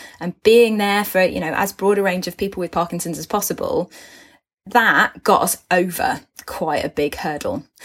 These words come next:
We moved from having a, a leadership team that I brought in that had a digital supporter engagement manager, a digital product and delivery lead, uh, a digital health lead, to those roles transitioning to being the head of supporter engagement, the head of product and delivery. And that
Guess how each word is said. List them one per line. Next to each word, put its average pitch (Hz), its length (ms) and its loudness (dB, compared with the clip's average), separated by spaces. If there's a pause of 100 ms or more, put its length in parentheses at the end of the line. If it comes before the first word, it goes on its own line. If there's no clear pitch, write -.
(340)
We 220 160 2
moved 240 340 6
from 196 160 -2
having 175 340 -2
a, 156 380 -4
a 190 60 2
leadership 214 540 2
team 185 320 0
that 175 140 0
I 170 100 0
brought 170 260 0
in 156 260 -2
that - 200 -2 (220)
had 180 220 0
a - 140 0
digital 196 360 0
supporter 165 340 -2
engagement 151 460 -2
manager, 147 460 -2
a - 60 0
digital 175 440 -4 (340)
product - 640 2
and 170 140 -6
delivery 160 840 -2
lead, 151 640 -2
uh, 156 220 2
a 175 60 0
digital 175 340 0
health 180 280 2
lead, 165 260 0 (300)
to 262 220 6
those 220 320 2
roles 185 240 4
transitioning 170 560 -2
to - 80 -12
being 151 320 -4
the - 120 -6
head 165 140 -4
of 160 60 -4
supporter - 360 -8
engagement, - 600 -6
the 175 80 0
head 151 180 -6
of 151 100 -6
product - 340 -6
and 156 80 -4
delivery. 175 500 -2
And 170 220 -4
that 269 300 2